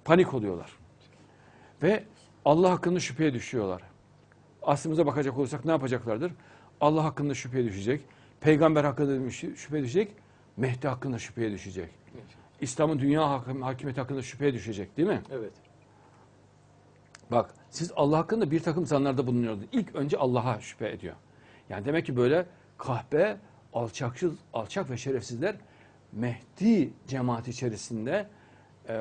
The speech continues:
Speaker 1: korkakça ve, ve kalleşçe bir korku içerisinde yaşayacaklar. Alçakça bir korku içinde yaşayacaklar. Ve Müslümanlara her saldırı olduğunda bunların yürekleri ağzına gelecek.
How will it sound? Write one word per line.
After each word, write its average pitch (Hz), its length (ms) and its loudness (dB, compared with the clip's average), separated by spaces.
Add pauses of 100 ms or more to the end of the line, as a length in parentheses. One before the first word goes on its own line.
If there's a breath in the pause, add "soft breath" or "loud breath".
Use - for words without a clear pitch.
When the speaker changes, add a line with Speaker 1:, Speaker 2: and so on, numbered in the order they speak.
(120)
Speaker 1:
korkakça 139 880 -2
ve, 131 200 0 (680 soft breath)
ve 110 200 0
kalleşçe 143 560 0
bir 135 60 -6
korku 131 300 -6
içerisinde 117 400 -4
yaşayacaklar. 98 600 -8
Alçakça 117 500 -6
bir 110 40 -10
korku 110 260 -8
içinde 104 240 -6
yaşayacaklar. 95 560 -6 (600 loud breath)
Ve 131 80 2
Müslümanlara 147 460 2
her 214 100 6
saldırı 147 360 2
olduğunda 127 480 0
bunların 135 380 0
yürekleri 131 480 2
ağzına 127 360 2
gelecek. 98 360 -4